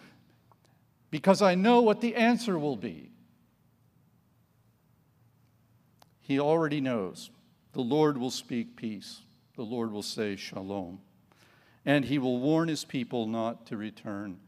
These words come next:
to wickedness. God is a forgiving God. But that does not mean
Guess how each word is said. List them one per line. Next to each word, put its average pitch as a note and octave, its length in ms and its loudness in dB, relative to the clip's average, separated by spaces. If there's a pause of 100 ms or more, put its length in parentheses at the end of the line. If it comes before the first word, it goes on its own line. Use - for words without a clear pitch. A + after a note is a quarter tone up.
(320)
to C#3 100 -8
wickedness. C#3+ 760 -2 (1000)
God B2 280 0
is A#2 160 -8
a A#2 60 -12
forgiving B2 520 -8
God. G#2+ 320 -4 (2250)
But A2+ 180 -16
that C#3+ 180 -2
does C3 160 -8
not C3 240 -2
mean A#2 400 -2